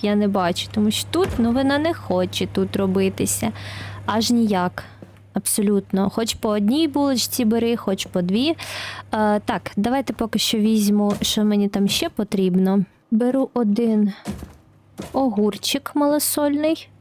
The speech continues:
Ой, в мене там доготувалася моя. Е, так, так, так, стоп, стоп, стоп, булочка. Medium rare. Забираю. А, перевернути можна? Та ні, не треба, напевно.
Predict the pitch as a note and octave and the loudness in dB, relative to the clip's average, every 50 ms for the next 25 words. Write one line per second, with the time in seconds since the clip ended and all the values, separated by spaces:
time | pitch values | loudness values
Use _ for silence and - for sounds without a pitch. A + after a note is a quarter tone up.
0 | _ _ - B3 A3 G#3 A3 G#3+ G#3+ G#3 G#3 G#3+ G#3 - G#3+ G#3 G#3 G3+ G#3+ G#3+ | _ _ -2 -2 0 2 2 2 2 2 2 2 0 0 2 2 2 2 2 2
1 | G3+ A#3 A3+ - A3+ G#3 - G#3+ G#3+ G#3+ A3 A3 - - - A#3 A3+ A3+ A3+ A3+ | 2 0 0 -2 -4 -2 -2 -2 0 0 0 -2 -2 -2 0 0 2 2 2 2
2 | A#3 A#3 A#3 - - - - - - - - G3+ A#3 A#3 A#3 A#3 A#3 A3+ A3 - | 0 0 -2 -6 -12 -20 -20 -20 -20 -10 -4 0 0 2 2 2 2 0 0 -2
3 | - G#3+ G#3 G#3+ - - A#3 - - - A3 A3 - - - - B3+ A#3+ - - | -4 -6 -6 -6 -8 -8 -8 -6 -6 -8 -6 -6 -6 -8 -6 -6 -6 -6 -6 -8
4 | - - G#3+ - - - C#4 C#4+ - - - - A3 A3 G#3+ A3 A3 - - - | -6 -6 -6 -6 -6 -4 -4 -6 -6 -8 -6 -2 0 2 2 2 0 -2 -4 -4
5 | - C4 C#4 D#4 - - - - - - - - - - - - - - - - | -2 -2 -2 -2 -6 -10 -20 -20 -20 -20 -20 -20 -20 -20 -20 -20 -20 -20 -20 -20
6 | - - - - - - - - - - - A3 A3 A#3+ B3 A3 A#3 A3+ A3+ G#3+ | -20 -20 -20 -20 -20 -20 -20 -20 -8 -2 0 2 2 2 2 2 2 2 2 2
7 | G#3 G3+ F#3+ F#3+ - - - - - - - - - A#3+ G3+ A#3 A3 G3+ G3 G#3 | 2 2 0 -2 -6 -8 -10 -16 -16 -20 -20 -6 -4 -2 -2 0 -2 0 0 0
8 | G3+ G3+ G#3+ A#3+ C4+ C#4+ D4 D#4 D4 - - - - - - - - - - - | 0 0 0 2 2 2 2 0 0 -4 -14 -20 -20 -20 -20 -20 -20 -20 -20 -20
9 | - - - - G3+ G3 G3+ G3 F3+ - F#3 F#3 F3+ F#3 F#3+ - F#3+ G3+ A#3 D4+ | -20 -20 -8 -4 0 0 0 0 0 0 0 2 2 2 2 2 2 2 2 0
10 | D#4+ - D4 B3 A3+ G#3 G3 G3 G3 G3+ A3+ G#3+ - - C#4 C#4 B3+ G#3 F#3 F#3+ | 0 0 2 2 2 4 2 2 2 2 2 0 -2 -2 0 2 2 2 2 0
11 | G3 F#3+ F#3+ G#3 G#3 G3+ G3 - G#3 F#3+ F#3 F#3+ G3+ G#3 - - - A3 A3+ A3 | 0 0 0 2 2 0 0 0 -2 -4 -2 -2 -2 -4 -4 -4 -4 -2 0 0
12 | A3 A#3 G#3+ | 0 -2 -4